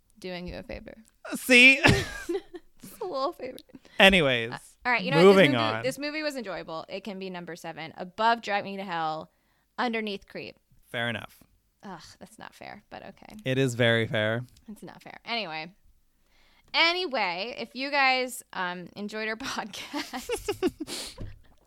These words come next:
Speaker 2: Well, now
Speaker 1: and you
Speaker 2: this
Speaker 1: wanna
Speaker 2: is
Speaker 1: be
Speaker 2: just awkward.
Speaker 1: <laughs> I know. This is stilted, but
Speaker 2: <laughs>
Speaker 1: you guys wanna be in our club, you totally can.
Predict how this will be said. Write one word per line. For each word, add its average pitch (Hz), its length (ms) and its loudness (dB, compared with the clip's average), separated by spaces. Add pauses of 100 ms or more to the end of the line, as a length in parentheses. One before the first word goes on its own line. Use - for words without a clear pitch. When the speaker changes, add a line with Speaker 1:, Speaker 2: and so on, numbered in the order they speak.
(300)
Speaker 2:
Well, 135 80 -2
now 135 120 6
Speaker 1:
and 139 80 6
you 151 60 8
Speaker 2:
this 151 80 6
Speaker 1:
wanna - 120 4
Speaker 2:
is 117 80 -2
Speaker 1:
be 123 60 2
Speaker 2:
just - 220 4
awkward. 135 680 4
Speaker 1:
<laughs> - 80 -20
I - 320 0 (100)
know. - 400 -4 (1300)
This 320 200 -4
is 277 160 -8
stilted, 202 640 -6
but 311 240 8 (1200)
Speaker 2:
<laughs> - 140 -20
Speaker 1:
you 285 180 0
guys 320 260 6
wanna 311 120 0
be 311 100 2
in 311 80 4
our 302 100 4
club, 262 460 4
you 233 120 -10
totally 269 280 0
can. 233 520 -2